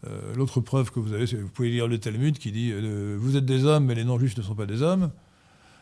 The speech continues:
Euh, et puis, je le répète, le grand rabbin Ov-, Ovadia Yosef, qui a eu, euh, qui a dit tout haut ce qu'il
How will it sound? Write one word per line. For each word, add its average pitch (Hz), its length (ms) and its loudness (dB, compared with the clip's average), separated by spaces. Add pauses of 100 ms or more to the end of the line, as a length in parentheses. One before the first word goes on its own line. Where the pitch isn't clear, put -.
(160)
Euh, 107 880 -6 (160)
et 95 60 -10
puis, 139 180 -4
je 117 120 0
le 98 60 -2
répète, 143 400 -2
le 123 80 2
grand 120 160 2
rabbin 131 360 6
Ov-, 113 160 -2
Ovadia 127 320 -2
Yosef, 104 560 -2
qui 127 220 -4
a 113 40 -4
eu, 104 300 -6
euh, 107 260 -14
qui - 120 -8
a 113 60 -6
dit 135 140 0
tout 151 160 2
haut 175 140 8
ce - 140 -2
qu'il 110 420 -8